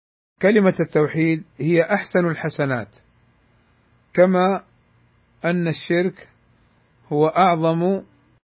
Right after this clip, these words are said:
السيئات، وهذا بين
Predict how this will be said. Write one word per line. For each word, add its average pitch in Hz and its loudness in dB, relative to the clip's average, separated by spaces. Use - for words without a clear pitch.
السيئات، 143 -4
وهذا 165 0
بين 165 0